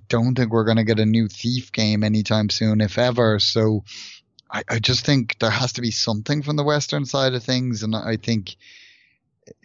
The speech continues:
Avengers is the only thing that makes sense. And, and again, as I said on the front end of this, the discussion of Square Enix, I think they need to have at least a couple of big things to make it worthwhile, or else I don't think they'd be doing a show. And I, I think those two things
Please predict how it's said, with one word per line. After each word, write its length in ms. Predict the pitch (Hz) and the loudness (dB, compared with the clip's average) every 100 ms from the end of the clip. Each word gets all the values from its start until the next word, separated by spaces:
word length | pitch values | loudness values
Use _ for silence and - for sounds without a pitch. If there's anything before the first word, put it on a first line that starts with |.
| - - _ _ _ _ _ _ - | -20 -20 _ _ _ _ _ _ -10
Avengers 540 | 123 123 117 - 104 110 | -2 0 2 0 -2 -2
is 100 | - | -2
the 120 | 123 | 0
only 200 | - 123 | 2 2
thing 180 | 117 113 | 2 2
that 140 | 117 | 2
makes 280 | 113 113 - | 2 0 -2
sense. 480 | - 117 113 104 - | -2 0 0 -4 -4
And, 160 | 113 113 | -2 0
and 180 | 120 | 0
again, 240 | 117 123 120 | 2 2 2
as 180 | 123 120 | 0 0
I 80 | |
said 260 | 120 135 120 | -2 0 0
on 140 | 120 | 0
the 100 | 113 | -2
front 340 | 104 - 113 113 | -4 -4 -4 -2
end 220 | 117 113 | 0 0
of 100 | 107 | -2
this, 220 | 117 107 - | -2 -2 -6
the 100 | 110 | -6
discussion 520 | 107 104 123 113 117 | -4 -2 0 -2 -2
of 80 | 107 | -4
Square 320 | - 113 123 | 0 2 4
Enix, 200 | 131 110 | 2 -2
I 60 | 107 | -4
think 200 | 117 120 | -4 -2
they 100 | 117 | 0
need 320 | 117 135 131 | 2 2 2
to 60 | 127 | 0
have 200 | 123 113 | 0 -2
at 60 | |
least 440 | 110 117 123 117 110 | -2 -2 -2 -4 -8
a 60 | |
couple 400 | 113 127 120 110 | -2 -2 -2 -6
of 160 | 104 98 | -6 -2
big 280 | 117 113 107 | 0 0 -2
things 520 | - 120 113 104 101 - - - - _ | -2 2 2 0 -4 -14 -20 -20 -20 _
to 100 | - | -2
make 240 | 120 117 110 | 2 2 0
it 80 | |
worthwhile, 720 | 78 113 110 - 110 117 110 104 | -2 0 0 0 0 2 2 2
or 80 | |
else 200 | 110 107 | 2 0
I 80 | 113 | -2
don't 240 | 107 110 107 | -2 -4 -2
think 200 | 104 98 | -2 -2
they'd 140 | 107 | -2
be 80 | 107 | 0
doing 260 | 110 107 | 0 2
a 60 | 107 | 2
show. 380 | - 110 110 110 | 2 2 4 4
And 100 | 107 | 4
I, 220 | 110 - | 2 0
I 40 | |
think 220 | 107 113 110 | 0 0 0
those 260 | 110 107 | 0 0
two 160 | - 107 | -2 -2
things 320 | 110 107 104 | 0 0 -2